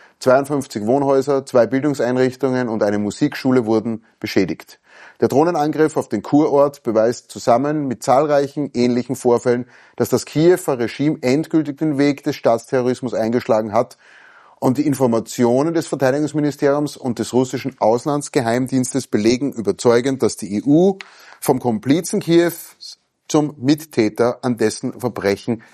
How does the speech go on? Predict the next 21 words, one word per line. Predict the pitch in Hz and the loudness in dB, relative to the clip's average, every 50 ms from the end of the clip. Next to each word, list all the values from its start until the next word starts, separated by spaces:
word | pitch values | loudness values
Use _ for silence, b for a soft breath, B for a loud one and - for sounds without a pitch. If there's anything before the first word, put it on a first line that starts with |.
| B B | B B
geworden | 120 113 92 87 90 90 90 95 - - 101 104 101 - _ _ _ _ - | 0 0 2 0 -2 -2 -2 -2 -4 -4 -4 -4 -4 -8 _ _ _ _ 0
ist. | 127 127 113 - - - | 2 2 2 0 -6 -12
Und | 98 90 - | -12 -10 -10
der | 92 | -6
Chef | - - 135 151 175 - - _ B B B B B B B | 0 2 2 2 2 0 -6 _ B B B B B B B
des | 135 - | -2 2
russischen | 143 156 151 - 170 143 - 165 131 | 2 2 2 2 -2 -2 -2 -4 -2
Auslandsgeheimdienstes, | 123 127 135 123 147 139 131 - - 139 123 120 123 131 123 - 139 135 123 - - 131 113 - - B B B B B B | 2 2 2 2 0 -6 -4 -2 -2 0 0 2 0 0 -2 -2 -2 -2 -2 -4 -4 -6 -6 -6 -8 B B B B B B
er | 113 113 | 0 2
wird | 123 - - | 2 2 2
zitiert, | - 120 104 - - 147 151 160 156 - b b b b b b b | -2 -8 -6 0 2 2 2 2 0 -4 b b b b b b b
die | 117 113 117 | 0 0 2
E-U-Führer | 117 139 156 147 - 147 143 143 135 139 127 107 101 | 2 2 2 2 2 2 2 4 4 2 0 0 2
würden, | 110 123 135 139 143 139 143 135 | 2 2 4 2 0 -2 -4 -8
Zitat, | - 113 107 117 110 113 123 - - b b b b | -8 -6 -2 2 2 2 2 0 -4 b b b b
"sehr | - - 127 123 127 127 | -4 0 2 2 2 2
stark | - - 120 104 104 110 - - - | 0 0 0 0 0 0 -2 -6 -6
auf | 110 107 107 - - | -6 -6 -4 -4 -2
den | 120 113 110 104 | -2 -2 -2 -4
Krieg | - - - 110 107 104 104 - _ _ _ _ _ | -6 -2 0 0 0 0 -4 -10 _ _ _ _ _
setzen". | - - - 113 92 - - - - - | -12 -6 -2 0 0 -2 -2 -12 -14 -14